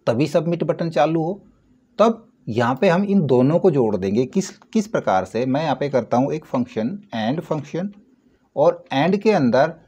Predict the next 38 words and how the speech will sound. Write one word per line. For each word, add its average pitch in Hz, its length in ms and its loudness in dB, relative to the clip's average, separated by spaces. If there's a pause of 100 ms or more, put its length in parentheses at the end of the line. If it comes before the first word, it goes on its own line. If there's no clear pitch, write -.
(200)
हम 156 160 -2
पहला 127 380 0
तो 180 120 0
दे 156 160 -2
देंगे 165 240 -2
लॉजिक 139 460 -2
ये, 98 320 -6 (760)
भाई 135 140 2
ये 127 280 4
हमारा 135 500 2
बराबर 131 460 2
हो 170 180 4
किसके, 175 440 0 (500)
ये 160 220 4
बराबर 123 400 2
हो 156 260 -4 (460)
ट्रू 113 220 0
के, 135 200 -6 (840)
और 220 280 4 (520)
दूसरा 185 480 0
हमारा 139 480 2 (260)
ये 139 460 2 (520)
बराबर 135 540 2
हो 135 380 -2 (340)
नौ 123 360 0
के। 98 240 -8 (800)
नौ 123 320 2
के 202 160 4
नहीं, 196 220 4
हमारे 135 380 2
पास 170 320 0
तो 190 80 4
यहाँ 147 200 2
पे 196 380 2
दस 139 340 0
सेल 190 200 6
है 214 60 4
ना, 233 160 2